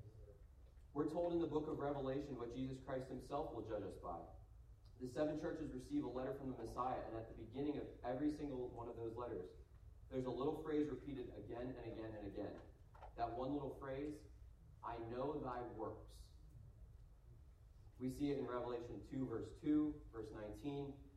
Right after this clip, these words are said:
and then in chapter three, verses one, eight, and fifteen. So what do we do with this message? I certainly don't want any of us to go out of here confused and thinking, trying to see if we need to work for our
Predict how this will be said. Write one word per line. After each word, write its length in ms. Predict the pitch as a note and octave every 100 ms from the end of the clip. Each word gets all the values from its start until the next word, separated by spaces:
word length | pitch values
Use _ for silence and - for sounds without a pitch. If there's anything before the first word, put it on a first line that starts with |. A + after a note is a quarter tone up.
| -
and 100 | A2+
then 80 | A2+
in 120 | A2
chapter 320 | - A2+ - G2+ -
three, 180 | B2 A2
verses 340 | G2+ G2 F#2+ -
one, 240 | - G#2 G#2 G2+
eight, 160 | G2+ F#2
and 100 | -
fifteen. 400 | A2+ - - - - - - - - - - - - - - - - - - -
So 80 | C#3
what 240 | C#3 D#3+
do 60 | E3
we 100 | D3
do 120 | C#3
with 140 | C3+ B2+
this 140 | A#2
message? 400 | A#2 A2+ A2+ - - - A2+
I 100 | A2+ -
certainly 300 | D#3 C#3+ B2+
don't 160 | A#2+
want 180 | A#2 A2+
any 120 | A#2
of 100 | A2+
us 100 | A2 -
to 60 | -
go 160 | A2
out 100 | G#2
of 120 | G2+ A2
here 120 | G#2 -
confused 540 | F#2 - A2+ G2 - - - - -
and 180 | G2 -
thinking, 380 | A2+ A2 G2 F#2 - - - - - - - - -
trying 280 | B2 A#2+ A2+
to 80 | G2+ - - - -
see 100 | B2+
if 80 | A2+ A2+
we 80 |
need 160 | A2+ A2
to 80 | F#2+
work 420 | F2+ B2 C3 -
for 100 | F#2+
our 100 | F2